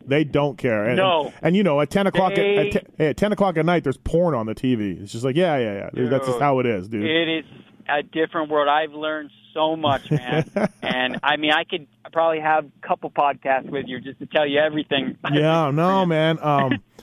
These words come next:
Speaker 2: <laughs>
Speaker 1: that's cool. I'm, I'm, I'm, I'm stoked to hear about this. I didn't, never knew what your deal was. Like I said, I would text Adam and be like, "What's up with Groot?" <laughs> And he'd just be
Speaker 2: I,
Speaker 1: like,
Speaker 2: I
Speaker 1: "He's living his best life, bro."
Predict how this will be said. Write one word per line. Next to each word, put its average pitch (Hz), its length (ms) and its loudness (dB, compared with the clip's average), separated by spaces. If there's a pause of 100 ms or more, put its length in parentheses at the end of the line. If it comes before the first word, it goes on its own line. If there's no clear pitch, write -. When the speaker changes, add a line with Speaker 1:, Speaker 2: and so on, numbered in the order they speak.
Speaker 2:
<laughs> - 340 -6
Speaker 1:
that's 220 200 0
cool. 285 320 4
I'm, 190 220 0
I'm, 220 360 2
I'm, 208 360 2
I'm 202 120 2
stoked 226 280 0
to 208 60 2
hear 214 120 4
about 185 220 2
this. 127 100 2
I 156 120 4
didn't, 175 160 0
never 202 220 4
knew 214 120 4
what 208 140 0
your 190 80 2
deal 196 220 4
was. 190 180 2
Like 185 140 2
I 185 60 4
said, 180 280 2
I 143 80 2
would 143 100 0
text - 320 -2
Adam 180 360 2
and 156 80 0
be 160 100 2
like, 151 240 -2
"What's 208 240 0
up 285 60 0
with 302 140 0
Groot?" 170 380 0 (220)
<laughs> - 260 -10
And 240 140 2
he'd - 220 0
just - 180 0
be 214 60 4
Speaker 2:
I, - 20 6
Speaker 1:
like, 185 160 2
Speaker 2:
I 170 420 -6
Speaker 1:
"He's 190 160 2
living 214 240 4
his 208 140 2
best 202 240 2
life, 175 320 2
bro." 147 340 0